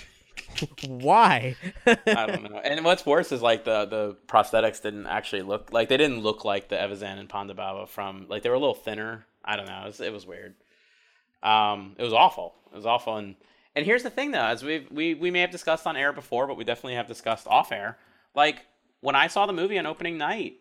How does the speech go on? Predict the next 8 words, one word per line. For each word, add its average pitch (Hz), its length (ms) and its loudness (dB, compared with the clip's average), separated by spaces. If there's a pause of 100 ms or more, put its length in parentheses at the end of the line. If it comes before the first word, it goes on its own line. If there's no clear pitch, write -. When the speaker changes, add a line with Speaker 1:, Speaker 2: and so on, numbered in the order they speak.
(320)
Speaker 2:
like, 123 400 -2 (760)
people 247 260 0
cheered 220 600 0 (120)
when 156 220 -2
they 170 80 2
showed 185 260 2
up. 226 400 4 (1120)
Like, - 380 2